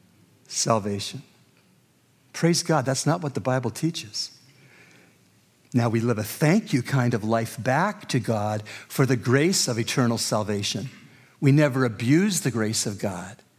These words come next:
And we can lose reward for abusing the grace of God, but we don't lose our place in God's family.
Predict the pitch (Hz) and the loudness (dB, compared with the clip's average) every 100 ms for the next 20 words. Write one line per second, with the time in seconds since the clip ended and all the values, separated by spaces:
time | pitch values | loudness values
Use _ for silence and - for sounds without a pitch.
0 | _ _ _ 135 135 151 135 147 160 170 | _ _ _ 2 4 6 4 4 4 4
1 | 127 143 127 139 170 202 156 - - - | 2 0 2 4 4 4 2 -4 -12 0
2 | 135 127 127 143 185 180 135 120 117 113 | 2 4 4 4 4 4 2 2 0 0
3 | 110 113 110 110 120 120 113 139 135 131 | 0 -2 0 0 0 -2 2 4 2 2
4 | 131 120 117 107 - 127 120 123 120 113 | 0 2 0 -2 0 2 2 0 0 -2
5 | 107 - 131 151 175 131 110 | -2 -2 0 2 2 2 -2